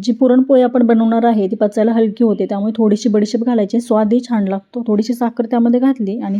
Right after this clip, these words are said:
छान असं बारीक पूड करून घेते. वेलची घातल्यामुळे पण स्वाद छान लागतो.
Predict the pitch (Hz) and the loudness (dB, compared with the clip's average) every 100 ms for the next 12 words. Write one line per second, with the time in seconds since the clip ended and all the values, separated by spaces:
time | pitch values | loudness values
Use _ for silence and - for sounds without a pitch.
0 | - 202 208 233 220 208 285 - _ _ | -4 -4 -4 -4 -2 0 -2 -6 _ _
1 | _ _ 220 196 - 208 185 185 - 226 | _ _ -4 -2 -4 -6 -8 -12 -14 -18
2 | - _ _ _ _ _ _ _ _ _ | -20 _ _ _ _ _ _ _ _ _
3 | _ _ _ _ _ _ _ _ - 247 | _ _ _ _ _ _ _ _ 0 2
4 | 233 247 269 277 247 240 240 247 254 226 | 2 2 2 2 4 4 2 0 -2 -4
5 | 220 220 247 247 226 - - | -4 -4 -2 -2 -4 -8 -8